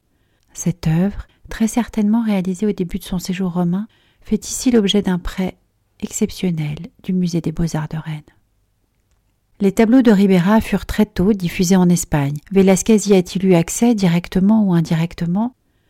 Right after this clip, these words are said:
Nous l'ignorons. Une chose est sûre, le Saint Thomas de Velázquez et le Saint Matthieu de Ribera présentent des points communs.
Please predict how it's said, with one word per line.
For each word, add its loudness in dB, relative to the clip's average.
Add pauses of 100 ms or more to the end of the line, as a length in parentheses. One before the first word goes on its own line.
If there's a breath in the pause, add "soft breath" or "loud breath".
(440)
Nous 6
l'ignorons. 6 (600)
Une 0
chose 4
est 4
sûre, -4 (720)
le -2
Saint 4
Thomas 4
de -2
Velázquez 0
et 0
le -6
Saint 2
Matthieu 0
de -4
Ribera 0 (440)
présentent 4
des 2
points 2
communs. -2